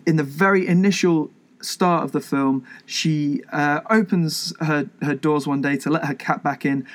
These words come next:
and she's, uh, raped by a masked gentleman. And so the rest of the film plays out in this kind of cat and mouse of her trying to find out who did this to her. Um, at the same time,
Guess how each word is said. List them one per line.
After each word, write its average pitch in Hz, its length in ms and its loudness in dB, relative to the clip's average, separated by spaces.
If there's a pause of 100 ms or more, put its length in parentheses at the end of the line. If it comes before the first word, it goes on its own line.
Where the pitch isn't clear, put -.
(180)
and 151 100 -2
she's, 143 420 -2 (140)
uh, 135 180 -2
raped 165 480 0 (140)
by 143 320 0
a 139 140 0
masked 165 640 -2
gentleman. 135 640 0 (440)
And 147 160 0
so 175 120 2
the 165 100 2
rest 214 260 0
of 196 40 0
the 185 80 2
film 165 260 0
plays 151 300 0
out 151 240 0
in 139 80 -2
this 135 140 -2
kind 135 180 -2
of 131 100 -6
cat 180 300 0
and 151 120 -2
mouse 147 340 0
of 135 100 -6
her 135 160 -2
trying 143 320 -2
to - 80 -8
find 147 280 -2
out 147 280 0 (380)
who 143 400 2 (100)
did 175 180 2
this 151 180 0
to 135 140 -2
her. 127 200 -4 (580)
Um, 160 360 2
at 196 120 2
the 196 80 2
same 214 300 4
time, 175 540 0